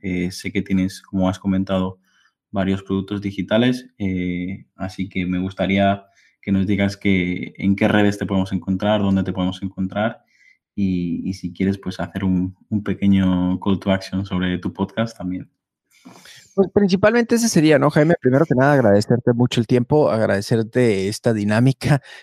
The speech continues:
Speaker 2: eh, ciertamente la disfruté mucho, agradecerte el hecho de que me hayas dejado compartir lo que tenía en mente, eh, de verdad lo aprecio mucho. Eh,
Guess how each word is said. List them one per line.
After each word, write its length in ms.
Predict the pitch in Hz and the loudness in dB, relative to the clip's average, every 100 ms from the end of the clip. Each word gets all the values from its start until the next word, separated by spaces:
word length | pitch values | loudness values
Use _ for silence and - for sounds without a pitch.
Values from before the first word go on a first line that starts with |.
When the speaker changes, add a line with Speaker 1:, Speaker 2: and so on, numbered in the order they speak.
| - | 0
Speaker 2:
eh, 280 | 117 110 101 | 4 6 4
ciertamente 540 | - 120 127 123 - | 2 2 2 2 2
la 100 | 120 | 2
disfruté 380 | 104 98 110 117 | 2 2 0 2
mucho, 280 | 117 117 113 | 2 2 2
agradecerte 520 | 104 101 110 101 123 | 2 0 -2 -2 0
el 100 | 110 | 0
hecho 220 | 110 123 | 0 2
de 120 | 110 | 2
que 200 | - 101 - - - _ | 0 -4 -6 -18 -20 _
me 80 | - | -2
hayas 160 | 117 113 | 2 2
dejado 280 | 107 113 | 2 2
compartir 540 | 113 107 90 104 - 120 | 2 0 -2 -2 0 2
lo 80 | 120 | 2
que 140 | 110 | 0
tenía 260 | - 110 110 | 0 2 4
en 80 | |
mente, 360 | 110 107 104 107 _ _ - | 4 2 2 -2 _ _ -6
eh, 240 | 92 90 | 0 2
de 100 | 101 | 4
verdad 200 | 113 117 | 4 6
lo 60 | 120 | 4
aprecio 340 | - 120 123 | 2 0 2
mucho. 360 | 120 120 139 165 _ _ _ _ _ | 2 2 2 0 _ _ _ _ _
Eh, 540 | 123 117 110 107 101 | 2 4 4 4 2